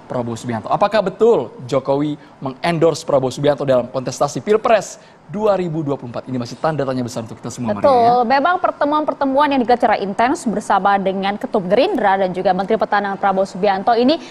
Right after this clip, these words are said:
Speaker 2: tak bisa dielakkan lagi, dapat diartikan sebagai kemesraan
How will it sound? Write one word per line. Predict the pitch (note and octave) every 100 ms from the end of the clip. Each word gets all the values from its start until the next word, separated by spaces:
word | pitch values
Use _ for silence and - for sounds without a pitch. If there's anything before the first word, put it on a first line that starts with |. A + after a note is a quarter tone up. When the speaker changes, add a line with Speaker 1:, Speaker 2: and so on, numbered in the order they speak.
| -
Speaker 2:
tak | - B3
bisa | A#3+ A#3+
dielakkan | B3 A3+ - A3+ A3+ A3+
lagi, | A#3 A3+ A3+ C#4+
dapat | A3 - G3+ E3
diartikan | G3 A3+ A3+
sebagai | G#3+ G#3+ G#3+
kemesraan | A3+ A#3+ C4 C#4 - B3